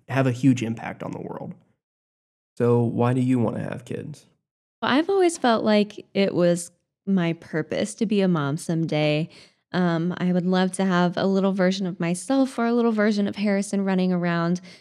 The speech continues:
Speaker 2: Um, on top of that, just the beliefs that I hold, I really believe that God has had this plan for us to have a family someday. And I'm really excited for how it will strengthen our marriage, how it will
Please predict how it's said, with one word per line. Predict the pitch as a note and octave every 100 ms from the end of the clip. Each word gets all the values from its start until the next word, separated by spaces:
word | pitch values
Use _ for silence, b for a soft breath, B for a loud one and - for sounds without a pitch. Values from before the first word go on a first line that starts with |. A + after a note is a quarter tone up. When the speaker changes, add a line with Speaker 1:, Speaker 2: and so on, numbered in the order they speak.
| B B
Speaker 2:
Um, | F3+ F3+ F3 F#3 -
on | A#3+ B3+
top | B3+ C4 C4+
of | C4+ F#3+
that, | F#3 F#3 - - -
just | G3+ F#3+ - _ _ _ -
the | G#3
beliefs | G3+ F#3+ F#3+ F#3
that | F#3+ G3
I | F#3+
hold, | F3 D#3+ F3 G#3+ A3 B B B -
I | F3
really | F3+ F3+
believe | F3+ F3+ F3 F3 F3
that | E3+ E3 E3 - - - _ _ -
God | E3 E3+
has | F#3 F3+
had | F#3 F3+
this | F#3 F3
plan | - - F3 G#3 A#3+
for | - F3
us | E3 E3+ F3 - - _ _ _ _ F#3+
to | F3+ F3 E3 F3 _ -
have | F3+ F#3
a |
family | G#3 F3 A#3 G#3
someday. | - E3+ F3 D#3+ D#3+ E3
And | F3+
I'm | E3+
really | F3 F3 F3
excited | F3 - F3 E3+ E3+ F3 B B B -
for | F3 F3 F3+
how | F#3+ F#3 F3+
it | E3+
will | E3 E3
strengthen | - - F3 F3+ F3+ D#3+ D#3 - -
our | D3+
marriage, | D3 D#3+ G3 A#3+ C4+ C#4 -
how | F3+ F#3 F3
it | D3+
will | D#3+ D#3+ E3